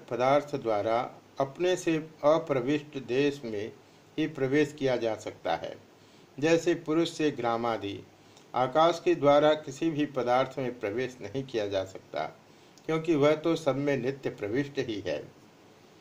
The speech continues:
पाषाण सर्पादिवद्धर्मांतरेणेति चेत अथापि स्यात् न पर आत्मा स्वेनैव रूपेण प्रविवेश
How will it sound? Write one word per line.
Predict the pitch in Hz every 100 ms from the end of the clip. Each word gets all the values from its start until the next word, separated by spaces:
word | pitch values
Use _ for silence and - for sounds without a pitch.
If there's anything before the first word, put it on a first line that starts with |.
| - - - - - - - - - -
पाषाण | 139 147 143 151 156 165 170 170 175
सर्पादिवद्धर्मांतरेणेति | - 139 139 143 147 151 151 160 156 135 139 135 123 123 127 135 139 143 143 123 135 139 139 135 147 139 90 104 127 - -
चेत | 139 131 - - - - - - - - -
अथापि | 127 127 160 170 165 117 120 -
स्यात् | - - 127 107 98 - - - - - - 120
न | 139 165 175 165
पर | 151
आत्मा | 156 135 131 - 135 131 139 147
स्वेनैव | 139 - 139 135 131 147 156 117
रूपेण | 104 120 120 127 143 143 143
प्रविवेश | 147 151 - 117 120 131 139 139